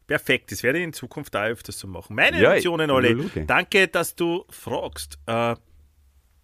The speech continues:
Speaker 1: ja, ähnlich positiv. Bo-, ich bin ihm sehr, sehr positiv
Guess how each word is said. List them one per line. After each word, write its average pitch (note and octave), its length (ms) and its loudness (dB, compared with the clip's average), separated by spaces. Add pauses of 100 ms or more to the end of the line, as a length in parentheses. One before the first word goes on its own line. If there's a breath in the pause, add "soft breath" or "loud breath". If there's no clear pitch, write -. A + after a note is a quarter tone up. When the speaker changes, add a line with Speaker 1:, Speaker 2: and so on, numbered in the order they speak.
Speaker 1:
ja, A2+ 240 0
ähnlich C3 460 -4
positiv. - 720 -14 (720 soft breath)
Bo-, - 160 -4
ich B2 80 -8
bin D3+ 120 0
ihm D3 100 -2
sehr, D3 200 0
sehr C#3+ 160 0
positiv - 920 -8